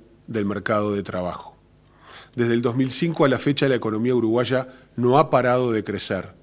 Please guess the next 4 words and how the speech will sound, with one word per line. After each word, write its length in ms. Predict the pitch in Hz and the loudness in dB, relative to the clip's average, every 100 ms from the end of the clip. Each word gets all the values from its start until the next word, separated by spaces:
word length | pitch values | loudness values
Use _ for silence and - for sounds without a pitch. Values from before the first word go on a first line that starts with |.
| _ _ _ - - _ | _ _ _ -20 -20 _
pero 440 | - 131 131 - - - | 2 4 4 2 -12 -6
en 140 | 117 | -4
estos 240 | 131 143 | -2 -2
momentos 640 | 135 147 123 117 123 117 | 0 2 2 0 -2 -6